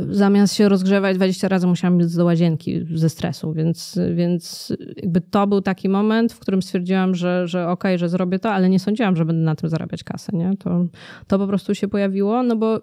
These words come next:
jakby nie ma takiego wykształcenia. My, my nie uczymy w szkole dzieci radzenia sobie ze stresem. Uczymy trygonometrii, która, no szczerze mówiąc, w, w, w moim życiu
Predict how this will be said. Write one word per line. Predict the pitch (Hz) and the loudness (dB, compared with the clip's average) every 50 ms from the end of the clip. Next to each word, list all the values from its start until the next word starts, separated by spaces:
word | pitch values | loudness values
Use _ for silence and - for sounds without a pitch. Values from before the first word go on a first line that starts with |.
| _ - | _ -4
jakby | 208 185 196 208 | -2 0 2 2
nie | 208 220 226 240 | 4 4 4 2
ma | 233 220 | 2 2
takiego | 214 220 - 220 214 208 | 0 0 0 0 0 0
wykształcenia. | 214 - - - 208 214 - 208 196 175 170 160 | 0 -4 -4 -4 -4 -2 0 0 0 0 0 0
My, | 170 170 170 175 175 175 | 0 0 0 0 0 0
my | 175 180 | 2 2
nie | 180 180 | 2 2
uczymy | 185 190 - 196 190 180 180 | 2 2 0 0 0 0 0
w | |
szkole | - - 175 165 170 | -2 -2 -2 0 0
dzieci | 165 165 165 165 - - 165 165 165 - - - - - - - | 2 0 -2 -2 -2 0 0 0 0 -2 -8 -18 -18 -16 -4 0
radzenia | 180 175 165 180 175 175 170 | 0 2 2 4 2 2 2
sobie | - 180 180 175 | 0 0 -2 0
ze | 175 175 | -2 -2
stresem. | - - 185 180 151 - - 185 170 | -2 -2 -2 -2 -2 -2 -2 -4 -2
Uczymy | 165 - - 170 175 175 175 180 175 165 | -4 -2 -2 0 2 2 2 2 0 0
trygonometrii, | - 190 180 185 185 190 202 196 180 170 - - 185 | 0 0 2 2 2 4 4 2 2 0 -2 -6 -12
która, | - - - - 165 170 | -10 -6 -4 -2 0 2
no | 170 175 175 | 2 2 2
szczerze | 175 - - 175 180 180 | 0 -2 -2 -2 0 0
mówiąc, | 180 185 180 170 - - | 2 2 0 0 -2 -4
w, | 190 | -6
w, | 185 185 - - - 196 196 190 190 220 - - - - - | -6 -6 -8 -8 -6 -4 0 0 2 2 2 0 0 -4 -4
w | - | 0
moim | 196 190 190 190 196 190 185 | 2 4 4 4 4 2 2
życiu | 180 185 175 - 196 196 | 2 2 0 0 -2 -2